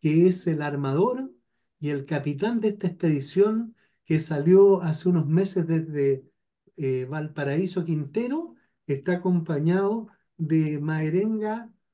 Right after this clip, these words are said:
Oroy y Camelín, eh, que era su tripulante en la última parte de esta travesía, y con nosotros Mario Carabelli, que es el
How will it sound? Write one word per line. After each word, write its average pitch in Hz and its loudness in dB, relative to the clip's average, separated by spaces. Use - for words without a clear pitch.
Oroy 185 2
y 202 -8
Camelín, 202 0
eh, 135 -2
que 160 6
era 180 4
su 160 -2
tripulante 170 0
en 165 0
la 151 -4
última 180 -2
parte 185 -4
de 175 0
esta 160 -8
travesía, 165 -4
y 165 0
con 160 4
nosotros 196 0
Mario 185 0
Carabelli, 170 -2
que 190 -2
es 180 -6
el 165 -2